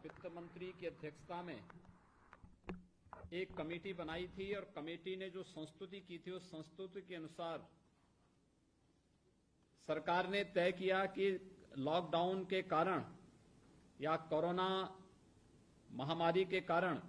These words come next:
जिन लोगों की आजीविका बुरी तरह प्रभावित हो रही है, उन लोगों को सरकार के स्तर पर कुछ सहयोग किया जा सके। और इसी क्रम को आगे बढ़ाते हुए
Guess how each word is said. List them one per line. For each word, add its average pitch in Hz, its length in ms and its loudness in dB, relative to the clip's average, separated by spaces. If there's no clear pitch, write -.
जिन 160 240 0
लोगों 180 340 2
की 185 220 2
आजीविका 170 580 2
बुरी 175 240 2
तरह 175 220 4
प्रभावित 160 500 0
हो 170 100 2
रही 190 240 4
है, 160 180 -2
उन 185 140 2
लोगों 190 400 4
को 196 180 0
सरकार 170 500 4
के 170 200 2
स्तर 175 380 -2
पर 185 160 4
कुछ 180 160 -2
सहयोग 170 440 2
किया 165 160 4
जा 170 160 4
सके। 170 300 -2
और 185 380 4
इसी 208 300 0
क्रम 185 320 2
को 180 100 2
आगे 170 240 4
बढ़ाते 170 420 2
हुए 185 200 4